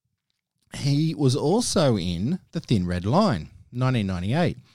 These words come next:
And that movie, apparently, Mickey Rourke filmed scenes in. However, uh, he did not appear in the final film, unfortunately. He was cut out,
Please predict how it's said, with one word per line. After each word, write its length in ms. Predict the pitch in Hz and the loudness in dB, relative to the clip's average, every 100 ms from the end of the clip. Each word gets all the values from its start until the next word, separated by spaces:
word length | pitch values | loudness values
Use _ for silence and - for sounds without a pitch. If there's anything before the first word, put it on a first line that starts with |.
| _ - - - _ - | _ -20 -20 -20 _ -2
And 380 | 131 131 127 127 | 2 4 2 2
that 280 | 196 262 | 0 0
movie, 640 | 156 127 107 92 87 104 - | 2 4 4 2 -2 -4 -6
apparently, 880 | 120 - 170 226 262 - 95 120 190 - | -10 -2 2 4 2 0 -6 -6 -10 -12
Mickey 320 | 147 131 139 | -10 -6 -2
Rourke 300 | 127 120 110 | 2 2 0
filmed 420 | - 151 185 202 | -4 0 2 2
scenes 760 | - - 190 247 82 - - - | 0 0 2 4 2 -4 -10 -8
in. 320 | 110 87 78 - _ - | -4 -4 -4 -10 _ -6
However, 520 | - 151 156 135 117 95 | 2 6 6 6 4 2
uh, 260 | 113 107 104 - _ | 0 0 -2 -10 _
he 140 | 135 | -2
did 140 | 180 | 2
not 160 | 208 165 | 4 2
appear 460 | 131 143 143 101 - | -2 -2 0 0 -2
in 180 | 107 104 | -4 -2
the 80 | |
final 560 | 95 113 110 101 95 107 _ _ _ | -4 0 0 0 -2 -8 _ _ _
film, 320 | 107 98 78 - | -4 -2 -4 -8
unfortunately. 880 | 92 - 95 85 92 90 90 117 - - _ _ _ | -10 -6 -6 -6 -6 -4 -2 -4 -4 -16 _ _ _
He 140 | - 107 | -6 -4
was 140 | 101 | -4
cut 240 | - 160 | 0 2
out, 300 | 160 170 110 | 4 2 -2